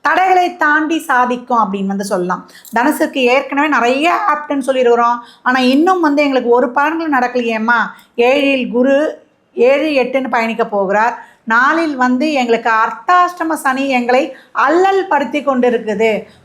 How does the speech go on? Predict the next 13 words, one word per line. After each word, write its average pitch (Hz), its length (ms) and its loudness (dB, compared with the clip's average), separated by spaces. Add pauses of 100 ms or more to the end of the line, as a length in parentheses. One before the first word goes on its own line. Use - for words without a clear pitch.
(100)
மூணில் 320 420 2
ராகு 269 580 0
எங்களுடைய 240 640 2
தடைக்கற்கள் 285 920 0
ஒவ்வொன்றையும் 254 800 -2 (260)
படிக்கற்களாக 320 920 0
மாற்றி 254 480 -2
எங்களுக்கு 233 400 0
வெற்றி 233 360 0
வாய்ப்பை 269 540 0 (260)
தருவதற்கு 277 680 2 (200)
உறுதிப்படுத்தி 277 640 0
கொண்டிருக்குது. 202 840 -4